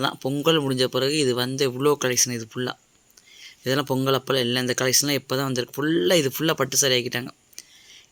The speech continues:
இந்த செக்ஷன் ஃபுல்லாவே பட்டு தான். இப்ப பார்த்தீங்கன்னா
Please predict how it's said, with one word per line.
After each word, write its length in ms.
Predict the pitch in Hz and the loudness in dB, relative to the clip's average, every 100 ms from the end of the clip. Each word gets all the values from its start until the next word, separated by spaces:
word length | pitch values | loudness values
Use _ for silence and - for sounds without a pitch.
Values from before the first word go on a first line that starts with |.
| - | -4
இந்த 120 | 110 127 | 0 2
செக்ஷன் 280 | - 143 131 | 0 -2 -2
ஃபுல்லாவே 680 | 139 147 147 143 131 127 139 | -4 -2 -2 0 0 0 0
பட்டு 260 | 123 - 120 | -4 -4 -6
தான். 100 | 127 - _ _ - _ - - _ - | -8 -12 _ _ -20 _ -20 -20 _ -10
இப்ப 100 | 131 | -2
பார்த்தீங்கன்னா 340 | 143 143 165 | -2 0 0